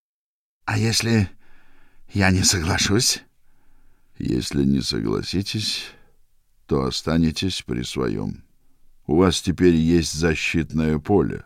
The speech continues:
а у меня есть еще кое-что. Например, бластер, который пробивает защитное поле». Глаза технолога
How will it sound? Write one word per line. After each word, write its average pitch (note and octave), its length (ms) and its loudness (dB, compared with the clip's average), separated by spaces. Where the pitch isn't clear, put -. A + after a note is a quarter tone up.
а - 160 -4
у A#1+ 120 0
меня C2+ 300 2
есть G#2+ 680 -2
еще E2 560 -2
кое-что. - 720 -10
Например, D2 600 2
бластер, D2+ 640 0
который D2+ 480 0
пробивает D#2+ 1040 0
защитное A1 880 -2
поле». G1+ 400 -6
Глаза C2+ 500 -2
технолога C#2 1040 -2